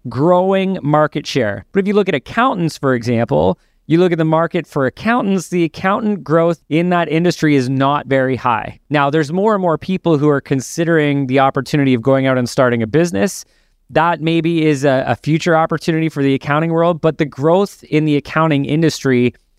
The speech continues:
is maybe one or two percent. It's not negative, so I wouldn't necessarily take value away in this industry, but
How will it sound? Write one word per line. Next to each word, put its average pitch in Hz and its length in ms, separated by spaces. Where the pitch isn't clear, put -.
is 127 160
maybe 147 240
one 131 240
or 143 100
two 135 200
percent. 123 340
It's 113 120
not 196 180
negative, 147 640
so 156 120
I 151 60
wouldn't 170 380
necessarily 151 600
take 156 280
value 147 360
away 160 380
in 151 100
this 120 200
industry, 117 600
but 165 360